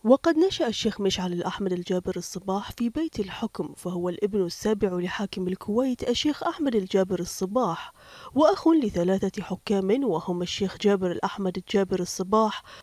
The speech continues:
والشيخ صباح الأحمد الجابر الصباح والشيخ نواف الأحمد الجابر الصباح رحمهم الله. وتلقى الشيخ مشعل الأحمد الجابر الصباح تعليمه في المدرسة الإمباركية، وهي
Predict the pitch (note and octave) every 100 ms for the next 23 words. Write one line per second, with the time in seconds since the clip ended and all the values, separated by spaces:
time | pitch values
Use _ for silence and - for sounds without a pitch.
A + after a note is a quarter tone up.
0 | - B3 - D#4 - D4 F#4 F4+ F#3+ D3+
1 | - F#3+ F3+ F3 G#3 G3 F#3 E3 - F#3
2 | A#3+ F3 - D#3 E3 - F#3 - F3 F#3
3 | G3+ G3 - G3 - G3 F#3 G3 A#3+ A#3+
4 | A3 G3 - G3+ B3+ B3+ - - F4+ D4+
5 | A#3+ G3 F3 G3 A#3+ F3 D#3 - - _
6 | _ - - - C#4+ D4+ F#4 G#4+ - G#3+
7 | - F#3+ G3+ G#3 - F#3 G#3+ F#3+ - -
8 | F3+ F3 G3 A3 G#3 E3+ E3+ - F3+ G3
9 | F#3 - C#4+ E4+ F#4+ C#4 G#3 C4 - -
10 | C#3+ - D4 - G#3 A3 G#3+ G#3 G#3+ G#3+
11 | C4 A#3 D3 - E3 F3 F#3 F3